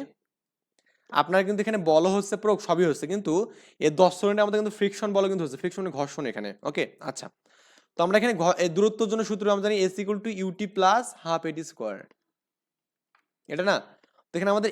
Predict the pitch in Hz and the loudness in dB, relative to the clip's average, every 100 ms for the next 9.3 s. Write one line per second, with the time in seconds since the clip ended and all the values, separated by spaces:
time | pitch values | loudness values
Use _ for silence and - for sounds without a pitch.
0 | 175 214 214 220 190 202 208 220 208 160 | 0 0 4 4 4 2 -2 -4 -2 0
1 | 143 143 156 165 170 170 180 190 202 196 | -2 -2 -2 -2 -4 -6 -6 -2 0 2
2 | 190 165 165 170 175 180 - 185 143 117 | 0 0 -4 -2 -4 -6 -8 -6 -6 -6
3 | 123 160 254 _ _ _ _ _ _ _ | -4 -6 -8 _ _ _ _ _ _ _
4 | _ 175 196 202 202 208 202 190 202 180 | _ 0 2 2 2 4 4 4 0 -2
5 | 135 120 165 170 - 180 180 175 165 165 | -2 -4 -6 -4 -2 0 0 0 0 0
6 | 170 160 123 113 147 147 165 190 185 180 | 0 2 2 0 -4 -2 0 0 2 0
7 | 180 175 180 147 120 107 104 104 95 _ | -2 -2 -2 -2 -2 -6 -8 -10 -12 _
8 | _ _ _ _ _ 143 160 185 220 214 | _ _ _ _ _ -4 0 0 4 2
9 | 202 208 | 2 2